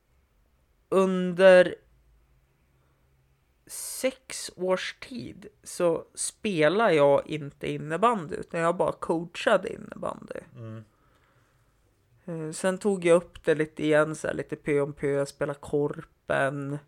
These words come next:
Speaker 1: Ja, och så nu har man ju börjat spela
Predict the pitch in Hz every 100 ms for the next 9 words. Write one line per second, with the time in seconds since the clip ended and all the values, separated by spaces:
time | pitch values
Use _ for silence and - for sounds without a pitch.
0 | _ _ _ _ _ _ _ _ - 175
1 | 127 143 165 - 180 - 160 160 160 156
2 | 147 156 156 147 143 147 143 143 - 156
3 | 147 156 165